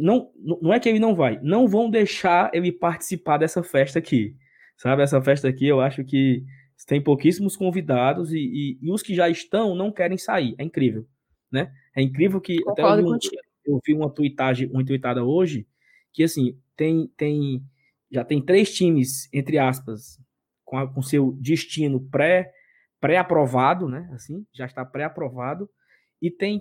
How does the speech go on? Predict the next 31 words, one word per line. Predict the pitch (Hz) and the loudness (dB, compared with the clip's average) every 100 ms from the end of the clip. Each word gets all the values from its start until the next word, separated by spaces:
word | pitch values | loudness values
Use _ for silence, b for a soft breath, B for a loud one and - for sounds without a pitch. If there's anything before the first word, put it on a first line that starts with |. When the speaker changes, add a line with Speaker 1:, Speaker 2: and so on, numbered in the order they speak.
| - | -6
Speaker 1:
quatro | 180 170 262 220 | -2 0 0 -4
times | - 220 262 214 | -6 -4 -2 -2
em, | 190 - _ _ | -2 -6 _ _
em | - 220 | -4 0
briga. | 170 190 151 117 - _ _ _ _ _ _ _ | 2 0 -4 -8 -10 _ _ _ _ _ _ _
Então, | - 190 | -6 -6
assim, | 180 147 | -4 -8
se | - 165 _ _ _ _ | -8 -14 _ _ _ _
esses | - 247 269 254 | -2 0 0 -2
sete | 220 262 269 | 2 0 0
clubes | - 214 262 202 143 - - _ _ _ _ _ _ - | -2 0 0 0 -4 -8 -16 _ _ _ _ _ _ -8
entre, | 160 160 | -6 -2
é, | 160 135 123 113 104 _ _ _ _ _ _ - | -2 -2 -4 -6 -12 _ _ _ _ _ _ -4
não | 226 | -2
querem, | 254 311 262 | 0 0 0
não | 175 214 | -2 -2
querem | 202 233 | -2 0
escapar, | 240 190 - 131 | -2 -4 -4 -2
né? | 113 156 - | -2 -8 -12
Assim, | 135 131 | -10 -8
se | 120 170 | -8 -2
tivesse | 165 170 170 | 2 4 2
sete | 196 254 | -2 -2
vagas | 196 175 165 165 - | -2 0 0 -4 -10
pra | 147 139 | -8 -4
cair, | 131 131 208 175 - b b b b _ - | -2 0 -2 -4 -10 b b b b _ -2
eram | 156 180 | 2 4
desses | 165 - - | 2 -2 -6
sete | 170 - | -8 -6
clubes, | 196 170 131 | -2 -2 -2
porque | 135 135 139 | -6 -4 -6